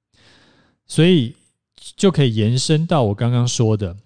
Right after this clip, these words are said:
如果你追求的是每个月都要赚钱，或者是，啊，每年都要赚两三成甚至更多以上，那就没有什么一定有效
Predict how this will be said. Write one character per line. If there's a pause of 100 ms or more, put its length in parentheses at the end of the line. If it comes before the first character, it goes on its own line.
(240)
如
果
你
追
求
的
是
每
个
月
都
要
赚
钱， (720)
或
者
是， (340)
啊， (220)
每
年
都
要
赚
两
三
成
甚
至
更
多
以
上， (160)
那
就
没
有
什
么
一
定
有
效